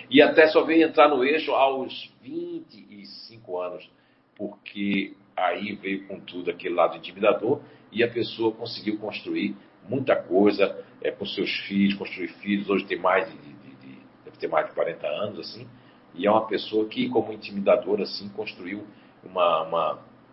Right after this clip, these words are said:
uma empresa, construiu uma relação boa de,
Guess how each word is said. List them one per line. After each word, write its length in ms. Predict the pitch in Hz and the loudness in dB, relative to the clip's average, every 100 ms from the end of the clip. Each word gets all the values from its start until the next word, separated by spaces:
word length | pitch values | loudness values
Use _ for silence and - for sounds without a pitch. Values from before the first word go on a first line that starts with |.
| - _ - | -20 _ -12
uma 400 | 85 80 76 82 | -8 -8 -10 -14
empresa, 800 | 80 - 107 127 127 101 87 | -18 -4 4 8 8 8 4
construiu 640 | 82 92 - - 85 87 - - - - - _ _ _ | -4 -6 -8 -2 0 0 -2 -10 -20 -20 -20 _ _ _
uma 140 | 87 | 0
relação 500 | 80 92 90 - 87 | 2 6 4 2 -4
boa 300 | 80 95 95 | -2 2 4
de, 240 | 76 82 | 2 -4